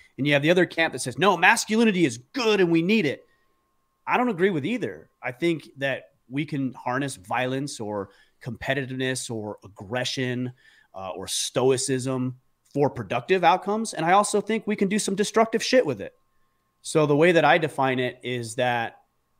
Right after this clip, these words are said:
it's, it's, it's amoral, and then how you utilize it is what makes you a man. So a man is somebody who's biologically male. It's a prerequisite. And then how they're harnessing those masculine characteristics and traits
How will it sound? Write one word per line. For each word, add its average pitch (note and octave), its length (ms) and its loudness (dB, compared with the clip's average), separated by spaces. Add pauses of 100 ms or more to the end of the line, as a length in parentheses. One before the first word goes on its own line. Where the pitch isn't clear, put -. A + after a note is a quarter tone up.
(340)
it's, - 420 -8
it's, A2+ 420 -10 (340)
it's - 300 -14
amoral, C#3+ 720 4 (220)
and A#2+ 120 -6
then B2 140 -2
how C3+ 340 0
you D3 200 2
utilize A#2+ 840 4
it G#2+ 160 -10
is A#2 200 -12
what A#2+ 280 -4
makes B2 300 -4
you A2+ 120 -2
a G2 60 -6
man. E2 380 -10 (680)
So B2 380 0
a A2+ 60 -6
man E3 380 2
is C3 180 -4
somebody C#3+ 280 -2
who's A2+ 220 -8
biologically D#3+ 840 4
male. B2 260 2
It's A2+ 100 -4
a A2+ 40 -8
prerequisite. G2 800 -4 (500)
And C3 140 -6
then A#2+ 100 -4
how C#3+ 360 0
they're C#3 120 0
harnessing D3 640 -2
those A2 220 -10
masculine A#2+ 560 -6
characteristics A2+ 720 -6
and G#2 140 -12
traits A#2 380 -8